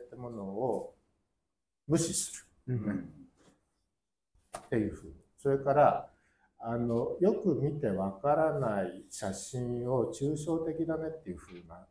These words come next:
Speaker 1: 言葉でゆ-、呼ぶ習慣がありますけど、それを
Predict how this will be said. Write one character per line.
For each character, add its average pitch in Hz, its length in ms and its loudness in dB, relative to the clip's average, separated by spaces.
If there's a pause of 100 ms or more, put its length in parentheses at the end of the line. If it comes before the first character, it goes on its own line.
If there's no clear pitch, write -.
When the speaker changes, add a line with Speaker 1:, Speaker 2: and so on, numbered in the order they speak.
(120)
Speaker 1:
言 101 100 -10 (240)
葉 95 120 -4
で 82 260 -14 (200)
ゆ-、 - 280 -2
呼 107 100 0
ぶ 117 120 -2
習 113 240 -6
慣 110 180 -4
が 107 100 -4
あ 104 40 -2
り 107 80 -4
ま 110 80 -4
す - 140 -12
け - 80 -20
ど、 95 420 -8 (480)
そ 165 180 2
れ 175 140 8
を 170 300 2